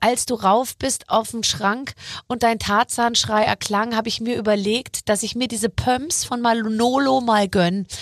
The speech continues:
Und jetzt bin ich tief im Innern erregt.“ Und bei dem Ding, der Vorstellung, dass ein Mann auf einen Schrank geht, um sich dann mit einem Tarzan-Schrei aufs Bett fallen zu lassen, muss ich jedes Mal sehr, sehr lachen.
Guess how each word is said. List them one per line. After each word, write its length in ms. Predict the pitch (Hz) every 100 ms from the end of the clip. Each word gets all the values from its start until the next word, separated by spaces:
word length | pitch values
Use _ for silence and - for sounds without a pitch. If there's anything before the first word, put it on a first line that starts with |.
| -
Und 140 | - 208
jetzt 200 | 202 -
bin 120 | 220
ich 180 | 220 -
tief 280 | - 269 262
im 100 | 240
Innern 300 | 196 202 202
erregt.“ 440 | 190 180 165 - - -
Und 120 | - 202
bei 120 | 226
dem 240 | 254 254 - -
Ding, 260 | 277 349 -
der 120 | 254
Vorstellung, 460 | - 302 294 269
dass 140 | 247 -
ein 160 | 220
Mann 220 | 214 254 285
auf 120 | -
einen 160 | 220
Schrank 680 | 220 - 139 220 311 - -
geht, 360 | 196 196 269 - - - - -
um 140 | 240
sich 180 | 226 -
dann 260 | 226 277 277
mit 160 | 262
einem 140 | 214 202
Tarzan-Schrei 720 | 226 294 311 269 - 240 240
aufs 220 | 226 -
Bett 360 | - 277 - - -
fallen 340 | - 190 180
zu 100 | 196
lassen, 280 | 185 180 240
muss 220 | 226 226
ich 100 | 240
jedes 240 | 226 233
Mal 140 | 226 214
sehr, 200 | 214 214
sehr 120 | 214
lachen. 200 | 202